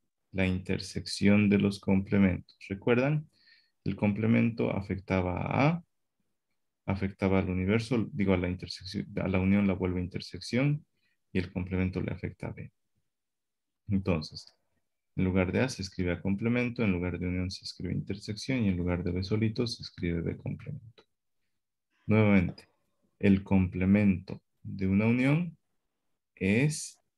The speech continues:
la intersección de los complementos. El complemento de una unión de conjuntos es la intersección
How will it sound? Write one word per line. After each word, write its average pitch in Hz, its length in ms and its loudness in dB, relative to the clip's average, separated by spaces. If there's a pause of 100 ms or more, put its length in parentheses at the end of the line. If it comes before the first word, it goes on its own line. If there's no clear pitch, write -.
(300)
la 90 120 0
intersección 98 920 2
de 98 80 6
los 95 240 2
complementos. 92 1080 0 (1800)
El 98 280 8
complemento 95 1120 6
de 92 100 -2
una 95 160 4
unión 98 260 6
de 101 120 2
conjuntos 123 920 -2
es 131 500 4 (380)
la 95 100 -2
intersección 104 1120 0